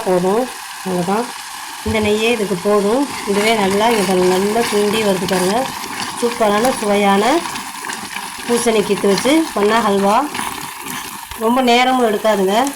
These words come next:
வேக வச்சு பண்ண வேண்டியதுதான். இங்க பாருங்க, முந்திரியும் நானு வறுக்காம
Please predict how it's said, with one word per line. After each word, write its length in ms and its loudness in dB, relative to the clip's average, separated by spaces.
வேக 140 0
வச்சு 220 -4
பண்ண 180 0
வேண்டியதுதான். 420 0
இங்க 160 0
பாருங்க, 240 0
முந்திரியும் 460 2
நானு 200 2
வறுக்காம 380 -2